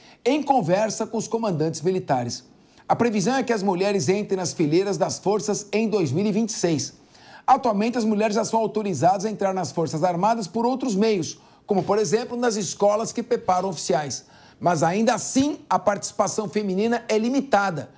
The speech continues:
Só a Marinha libera a atuação em áreas mais, em áreas mais combatentes, a de fuzileiros navais, a de, a, em áreas que tem mais combatentes que a dos fuzileiros navais.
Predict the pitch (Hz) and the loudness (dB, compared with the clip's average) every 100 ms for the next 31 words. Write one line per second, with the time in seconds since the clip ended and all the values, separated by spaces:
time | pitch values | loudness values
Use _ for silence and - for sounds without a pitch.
0 | - - - - 269 294 277 208 233 254 | -20 -20 -14 0 2 2 0 0 0 0
1 | 247 220 147 214 220 214 214 - - 208 | 0 0 2 4 4 0 -2 -4 -2 -2
2 | 165 - 214 190 185 190 185 135 185 196 | -2 -4 -2 0 2 0 -2 -2 -2 -2
3 | - - _ _ _ - _ _ _ _ | -4 -10 _ _ _ -20 _ _ _ _
4 | - 160 170 208 208 165 160 208 - 220 | -2 2 4 2 2 -2 0 0 0 -2
5 | 214 196 - 190 196 - - - - - | 0 0 0 -2 -4 -10 -14 -20 -20 0
6 | 185 175 175 196 190 165 156 156 165 147 | 2 2 2 0 0 0 0 0 0 -2
7 | 113 98 - 143 135 143 156 170 175 180 | -4 -8 -4 -2 -2 0 2 2 2 2
8 | 185 - 190 160 165 - 190 190 - 160 | 0 -2 -2 0 -2 0 0 0 0 -2
9 | 147 170 151 - 160 147 139 139 135 - | -2 -4 -4 -4 0 0 0 -2 -6 -8
10 | - | -12